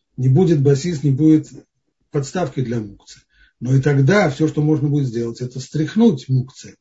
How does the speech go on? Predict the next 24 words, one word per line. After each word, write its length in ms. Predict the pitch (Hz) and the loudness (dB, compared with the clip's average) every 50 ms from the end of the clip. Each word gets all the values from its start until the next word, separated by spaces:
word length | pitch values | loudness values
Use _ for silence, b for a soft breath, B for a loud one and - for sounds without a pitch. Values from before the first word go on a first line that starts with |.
| _ _ _ _ _ _ _ | _ _ _ _ _ _ _
только 260 | _ 151 139 131 143 127 | _ -2 -2 0 -2 -2
потом 380 | 139 135 131 - 139 127 123 | -2 -4 -2 0 0 0 0
перенести. 640 | - 120 113 110 107 110 - - - - - - - | 0 -2 -4 -4 -6 -8 -12 -14 -20 -20 -20 -20 -20
И 40 | - | -14
только 340 | - - 165 165 151 156 156 | -4 -2 0 0 0 0 -2
в 40 | 135 | -2
тех 160 | 156 147 135 | -2 -6 -4
случаях, 340 | 156 175 180 143 156 151 - | -2 -4 -2 -2 -4 -6 -6
когда 220 | 139 131 127 147 | -6 -4 -2 -2
это 200 | 147 143 139 147 | -2 -2 -2 -2
мукция 400 | 139 143 147 135 135 - - 139 | -2 -2 -2 -4 -8 -10 -10 -10
такой, 200 | 131 156 151 147 | -4 -4 -4 -2
который, 360 | 143 147 135 135 143 135 135 | -2 -4 -2 -2 0 0 0
если 320 | 135 135 - 143 139 131 B B B B B B | 0 -2 -2 -4 -4 -4 B B B B B B
упадет, 480 | 143 131 143 143 135 127 143 139 135 143 | -4 0 2 4 4 6 6 4 4 4
разобьется 640 | 139 131 135 143 131 120 127 135 135 131 - 131 | 2 2 4 2 2 2 2 2 2 0 0 -2
или 140 | 127 127 127 | -4 -2 -2
еще 240 | 127 - - 135 123 | -4 -4 -2 -4 -4
что-нибудь 380 | - 123 120 117 117 117 117 - | -4 -4 -8 -8 -8 -10 -8 -8
там 180 | 127 117 113 | -6 -6 -6
сделает. 360 | 107 113 117 113 110 107 110 b b b b b b b b | -6 -8 -8 -8 -8 -12 -14 b b b b b b b b
Так 180 | _ - 117 - | _ -8 -8 -8
что 140 | - - 143 | -2 2 2
эта 200 | 143 139 127 | 4 4 2